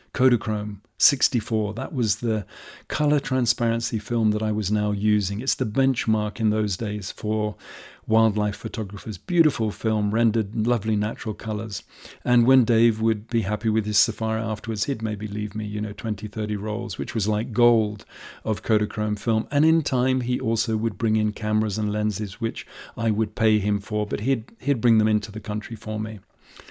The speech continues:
And at times when I was going up to Nairobi, I had the use of, uh, a room with an old man, an extraordinary old man called Colonel Terence Connor.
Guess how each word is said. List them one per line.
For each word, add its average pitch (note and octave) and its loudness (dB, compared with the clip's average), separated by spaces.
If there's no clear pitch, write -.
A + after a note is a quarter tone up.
And C#3+ 4
at F3 -2
times D3 2
when C3+ 0
I C3+ 2
was A#2+ 0
going A#2 0
up C#3+ -4
to - 0
Nairobi, A2+ 2
I C#3 -8
had B2+ -6
the A#2+ 4
use B2+ 4
of, A#2 0
uh, A2+ -4
a B2+ 4
room B2 4
with C3 2
an C3 2
old C3+ 2
man, A2 0
an A#2+ -2
extraordinary C#3 2
old A2+ 2
man G#2+ 0
called A2+ -2
Colonel C3+ 4
Terence A#2+ -2
Connor. G2+ -4